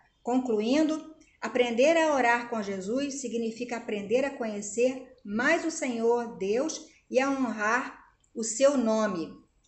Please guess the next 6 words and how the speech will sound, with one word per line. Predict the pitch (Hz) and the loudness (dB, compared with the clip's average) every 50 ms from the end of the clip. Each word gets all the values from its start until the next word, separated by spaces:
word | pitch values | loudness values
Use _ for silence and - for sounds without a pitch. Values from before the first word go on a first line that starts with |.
| _ _ _ | _ _ _
Aprender | - 220 - 240 247 240 226 214 254 294 311 | -10 -2 2 2 2 2 4 4 4 4 4
a, | 320 311 294 294 277 262 - - - | 4 2 2 0 -2 -4 -6 -6 -6
a | 214 233 233 220 214 | -4 0 0 2 2
orar | 202 196 208 226 233 226 226 - | 0 0 0 0 0 -2 -4 -6
com | - 208 208 196 | -6 -6 -6 -4
Jesus | 190 185 175 170 170 208 262 320 349 311 - | -6 -6 -8 -6 -6 -2 -2 0 0 -2 -4